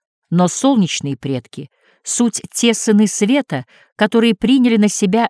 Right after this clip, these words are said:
самоотверженное творчество на пользу всего космоса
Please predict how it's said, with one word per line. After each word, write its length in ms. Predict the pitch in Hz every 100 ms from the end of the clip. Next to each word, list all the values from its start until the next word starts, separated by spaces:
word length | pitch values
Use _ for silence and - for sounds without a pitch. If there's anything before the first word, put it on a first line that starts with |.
| _
самоотверженное 960 | - - 202 196 196 214 269 254 247 247
творчество 720 | 202 214 180 - 147 - 143
на 140 | 160
пользу 420 | - 165 139 151 - _ _ _
всего 360 | - 185 151 147
космоса 680 | 247 269 - 139 - 117